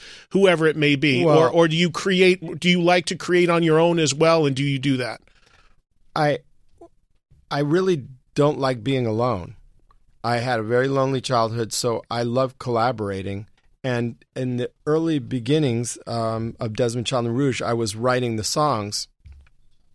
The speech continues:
Speaker 2: And Maria was working in a diner,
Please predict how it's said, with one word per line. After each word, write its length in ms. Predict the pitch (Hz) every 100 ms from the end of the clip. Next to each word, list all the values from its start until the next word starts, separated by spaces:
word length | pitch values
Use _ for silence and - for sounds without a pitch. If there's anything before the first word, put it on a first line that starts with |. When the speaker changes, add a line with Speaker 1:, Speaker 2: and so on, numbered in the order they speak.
| _ - - - - -
Speaker 2:
And 180 | 139 135
Maria 600 | 131 151 185 135 123 135 - -
was 200 | 127 123
working 680 | 131 127 - 135 123 120 -
in 200 | 123 113
a 80 |
diner, 640 | 107 135 143 160 123 113